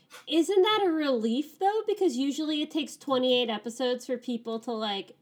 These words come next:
explain themselves. Like, they're communicating. I mean, the passage of time isn't necessarily defined, so it could have been months. Like, you don't know.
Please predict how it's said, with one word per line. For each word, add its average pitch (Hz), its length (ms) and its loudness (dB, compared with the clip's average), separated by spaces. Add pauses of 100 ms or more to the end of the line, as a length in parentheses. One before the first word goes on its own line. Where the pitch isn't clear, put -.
explain 208 520 -4
themselves. 269 540 -6
Like, 214 240 -2 (260)
they're 294 160 -2
communicating. 269 1000 0
I 240 120 0
mean, 247 360 2 (200)
the - 80 -4
passage 311 460 0
of 294 120 -4
time 262 360 0
isn't 240 420 0
necessarily 233 640 -2
defined, 226 640 -4
so 285 160 0
it 262 120 0
could 403 140 -4
have 427 120 -6
been 190 180 -4
months. 180 380 -8
Like, 233 180 -4
you 302 80 0
don't 240 200 -2
know. 185 340 -6